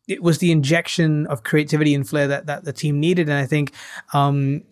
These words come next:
uh, I, I tweeted out the saying that, you know, I think as soon as G came on, I felt like Chelsea had a lot more control of the game in midfield. Suddenly, we were, we were getting the ball a lot better. We were controlling it.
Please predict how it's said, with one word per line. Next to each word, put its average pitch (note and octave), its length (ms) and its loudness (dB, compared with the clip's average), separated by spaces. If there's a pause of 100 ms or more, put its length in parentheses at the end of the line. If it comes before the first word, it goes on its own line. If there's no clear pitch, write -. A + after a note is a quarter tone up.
(140)
uh, D3 460 -2
I, D3 120 2
I D3 60 2
tweeted D#3 320 2
out D3+ 140 0
the C3+ 60 -6
saying C#3+ 260 0
that, C#3 260 -2
you D3+ 100 0
know, C3 200 0 (340)
I C3+ 100 0
think D#3 340 0 (280)
as - 80 -6
soon G#3 240 4
as F#3 200 2
G F#3+ 240 0
came E3+ 320 2
on, F3 240 2
I D3 140 0
felt D#3 240 0
like D3+ 120 2
Chelsea D3+ 320 0
had C#3+ 120 2
a C3+ 40 2
lot C#3+ 200 2
more C#3 120 -4
control C3+ 340 -4
of B2+ 60 -8
the C3+ 60 -6
game C3 200 -8
in - 100 -12
midfield. C3+ 380 -10
Suddenly, D#3+ 500 4
we D3 100 4
were, C#3+ 180 2
we D3+ 140 -2
were C#3+ 140 0
getting F#3 240 4
the E3+ 80 2
ball D#3+ 200 0
a D#3+ 60 0
lot D3+ 220 0
better. D3+ 240 4
We D3 100 2
were C#3 100 -2
controlling E3 680 2
it. D#3 220 0